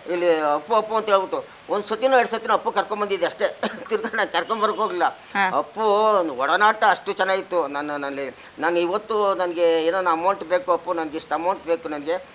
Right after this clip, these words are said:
Speaker 1: ನನ್ಗೆ, ಅಯ್ಯೋ, ನನ್ಗೆ ಅಮೌಂಟ್ ಅಂದ್ರೆ, ಆ, ದು-, ದುಡ್ಡಿನ ಬಗ್ಗೆ ಐದು ಲಕ್ಷ, ಹತ್ತು ಲಕ್ಷ ಅಂತ ನನ್ಗೆ ಅಷ್ಟೊಂದು ಬುದ್ಧಿಶಕ್ತಿ ಇಲ್ಲ.
Speaker 2: ಹ್ಮ್.
Speaker 1: ದುಡ್ಡಿನ ಬಗ್ಗೆ ನಂಗೆ ಅಷ್ಟು, ಅಷ್ಟೊಂದು ಇದು ಕೇಳಿದ್ರೆ ನಾನು ಕೊಡ್ತಿದ್ರೇನೋ, ನಾನು ಏನಾನ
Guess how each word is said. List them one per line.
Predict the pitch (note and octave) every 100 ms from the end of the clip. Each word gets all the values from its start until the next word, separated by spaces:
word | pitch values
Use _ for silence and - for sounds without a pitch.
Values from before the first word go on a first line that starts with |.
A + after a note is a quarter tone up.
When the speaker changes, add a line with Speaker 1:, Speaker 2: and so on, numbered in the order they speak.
| -
Speaker 1:
ನನ್ಗೆ, | B2+ D#3 D3+ C#3 C3
ಅಯ್ಯೋ, | C3 C3 B2 A#2+ A#2 A#2
ನನ್ಗೆ | B2 E3 B3
ಅಮೌಂಟ್ | D#3 E3+ A3+ A3+
ಅಂದ್ರೆ, | A3+ G#3+ D#3+ G3 - - - -
ಆ, | C3 C#3+
ದು-, | C#3 C3 C3+
ದುಡ್ಡಿನ | D#3+ F#3 B3+ A#3+
ಬಗ್ಗೆ | A3 A3 A3
ಐದು | F#3 G3 G3
ಲಕ್ಷ, | G3 G3+
ಹತ್ತು | F#3+ F#3+
ಲಕ್ಷ | F#3
ಅಂತ | F#3+ F#3
ನನ್ಗೆ | F3+ F3 E3
ಅಷ್ಟೊಂದು | - F#3+ G3 F3+ D#3 C3+ A2+ G2+ A2+
ಬುದ್ಧಿಶಕ್ತಿ | F3 G3 A#3 A3 G3+
ಇಲ್ಲ. | F#3+ D#3
Speaker 2:
ಹ್ಮ್. | - - G3+ G3 F3+ - - - C#3+
Speaker 1:
ದುಡ್ಡಿನ | E3+ E3+ G3
ಬಗ್ಗೆ | F#3 F3+ G3
ನಂಗೆ | F3+ D#3+
ಅಷ್ಟು, | D#3+ D3+
ಅಷ್ಟೊಂದು | C#3+ F3 D#3+ C#3+
ಇದು | D3 C#3
ಕೇಳಿದ್ರೆ | F3+ G#3 A3+
ನಾನು | G3+
ಕೊಡ್ತಿದ್ರೇನೋ, | - F3+ G3+ F3 G3+ - - - -
ನಾನು | G3+ G#3 F#3+
ಏನಾನ | G3+ G#3